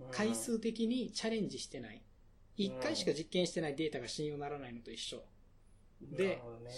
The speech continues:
Speaker 2: 信用、そう、回数的に信用ならないパターンが一つあって。で、もう一つが、その人の中でさっき言っ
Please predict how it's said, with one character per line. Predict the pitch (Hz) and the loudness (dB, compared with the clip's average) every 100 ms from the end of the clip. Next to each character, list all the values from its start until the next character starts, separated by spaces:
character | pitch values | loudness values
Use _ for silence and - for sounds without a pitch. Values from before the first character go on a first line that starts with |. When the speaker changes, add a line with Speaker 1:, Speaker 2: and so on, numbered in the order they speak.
| 135 | -6
Speaker 2:
信 | - 208 196 | 0 2 2
用、 | 208 | 2
そ | - 185 | 0 0
う、 | |
回 | - 247 | 2 2
数 | - 247 | 2 0
的 | 226 240 | -2 4
に | 233 | 4
信 | - 156 | 4 0
用 | 151 | -2
な | 143 | -2
ら | 135 | -4
な | 123 | -4
い | |
パ | - 135 | -6 -6
タ | 120 | -6
ー | 120 - - - - | -12 -16 -20 -16 -4
ン | |
が | 139 | -4
一 | - 143 | -2 -4
つ | 104 | -6
あ | |
っ | - | -12
て。 | - 110 - - - - | -14 -14 -16 -20 -20 -4
で、 | 180 | 2
も | 202 262 | 4 4
う | |
一 | - 277 | 2 -4
つ | - | -4
が、 | 165 208 151 - - - - - | -2 -2 -4 -10 -20 -20 -20 -12
そ | - 254 | 2 4
の | 320 | 4
人 | 349 - 214 | 2 4 4
の | 185 | 4
中 | 185 202 | -2 -2
で | 196 226 | -2 0
さ | 202 | -2
っ | 185 | -4
き | |
言 | |
っ | 135 | -6